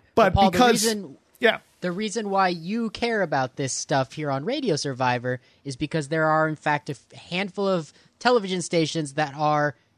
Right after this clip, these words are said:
Speaker 2: intentionally broadcasting radio content as their primary form of, uh, transmission. That's their business model.
Speaker 1: Yeah, exactly. I've counted thirty-one that I, that I can identify in the United States,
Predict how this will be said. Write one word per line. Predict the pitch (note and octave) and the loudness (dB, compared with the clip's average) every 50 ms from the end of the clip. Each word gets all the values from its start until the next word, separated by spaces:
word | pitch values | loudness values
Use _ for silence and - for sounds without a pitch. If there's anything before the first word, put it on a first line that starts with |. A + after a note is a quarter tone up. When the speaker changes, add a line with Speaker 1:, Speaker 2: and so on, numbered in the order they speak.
| _ _ - | _ _ -4
Speaker 2:
intentionally | F#3 G3 F#3+ - - - G#3+ A3 - - - G3 G3 F#3 F3 E3+ | -4 -4 -4 -4 -6 -6 -6 -6 -6 -6 -6 -6 -4 -4 -4 -4
broadcasting | D3+ E3+ E3 D#3+ D#3+ D#3+ - D#3+ D3+ - - D#3 D3 C#3+ C#3+ C#3 C3 A#2+ _ _ _ _ _ _ | -2 0 0 0 0 0 -4 -6 -6 -6 -8 -8 -8 -8 -8 -10 -12 -16 _ _ _ _ _ _
radio | - C#3+ E3+ E3+ D#3+ E3 D#3 D3 | -4 -2 0 0 0 0 -2 -2
content | - - D3 D3+ C#3+ - - C3+ C3 B2+ - _ _ _ - | -2 -2 -2 -2 -2 -4 -8 -8 -8 -10 -12 _ _ _ -6
as | D3 C#3 C3 | -6 -6 -4
their | B2+ C#3+ B2 | -4 -6 -6
primary | - - E3+ F3 E3+ E3 D#3+ D#3 D3 | -2 0 2 2 2 2 0 -2 -4
form | - - D#3+ D#3 D3 D3 | -4 -4 -4 -4 -4 -4
of, | C#3 B2+ A#2+ C3 | -6 -6 -6 -6
uh, | C3+ C3+ C3 B2 - _ _ _ _ _ | -4 -4 -4 -6 -8 _ _ _ _ _
transmission. | - - E3 D3+ B2 D3 D#3 C3 - A2 | -6 -4 -4 -2 -2 -2 -4 -4 -4 -2
That's | B2+ F3 G#3 - | -2 -2 -2 0
their | - G#3 | -2 -2
business | D3 - F#3 G3+ - - D3 B2+ - | -2 -2 -2 -2 -2 -4 -6 -6 -8
model. | B2 G#2+ G3 F#3 | -8 -2 2 4
Speaker 1:
Yeah, | F3+ G#3+ G#3+ | 4 4 4
exactly. | E3+ F#3 E3 - F#3+ F#3 F#3+ F#3+ - D3+ - - - | 4 2 4 4 6 6 6 4 2 -4 -6 -2 2
I've | E3+ E3+ - - | 4 4 4 2
counted | - - A#3+ B3+ B3 - G3+ D#3 | 2 2 2 2 2 0 -2 -4
thirty-one | - - - - B3 C4+ C#4 C#4 C4 A#3+ G#3 F3 F3 C#3+ A#2+ - - - _ _ _ _ _ _ _ _ _ _ - | -6 -4 2 6 6 8 8 8 8 6 8 6 4 4 4 0 -6 -16 _ _ _ _ _ _ _ _ _ _ 0
that | - D#3 D3 | 2 4 4
I, | D3 D#3+ E3+ - | 4 2 2 0
that | - D#3 D3 | 0 0 2
I | D3+ F3 | 2 2
can | F#3 - - F3 | 2 2 2 4
identify | E3 D#3 D3 E3+ D3+ C#3 C3 - - B2 A2+ A2 G#2+ - - | 4 4 4 2 2 2 0 -4 -4 -6 -4 -4 -6 -6 -4
in | - E3+ E3 | 0 2 2
the | F3 F#3 | 2 4
United | F#3 E3 D3 D3+ D#3+ E3 D3+ | 4 2 2 2 2 0 0
States, | - - - - B2 A2+ - - - - | -2 -2 -4 -4 -6 -6 -10 -10 -10 -10